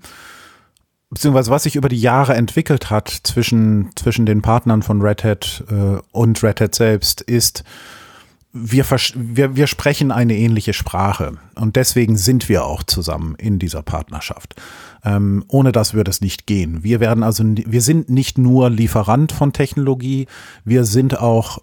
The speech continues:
Partner im Sinne von durchaus Culture as a Service, wie ich das immer so gerne sage. Und, ähm, der Partner übernimmt eine wahnsinnig wichtige Rolle.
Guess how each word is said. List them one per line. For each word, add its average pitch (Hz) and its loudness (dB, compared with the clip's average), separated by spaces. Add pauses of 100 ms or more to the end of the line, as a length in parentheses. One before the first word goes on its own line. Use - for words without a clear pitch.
Partner 113 2
im 107 0
Sinne 107 0
von 101 -2 (340)
durchaus 104 0
Culture 110 0
as 98 0
a 95 -2
Service, 131 2
wie 127 0
ich 117 -4
das 120 -2
immer 123 0
so 117 -4
gerne 120 0
sage. 120 0 (640)
Und, 123 0
ähm, 113 2
der 113 2
Partner 139 2
übernimmt 120 2
eine 113 2
wahnsinnig 135 2
wichtige 120 -2
Rolle. 120 2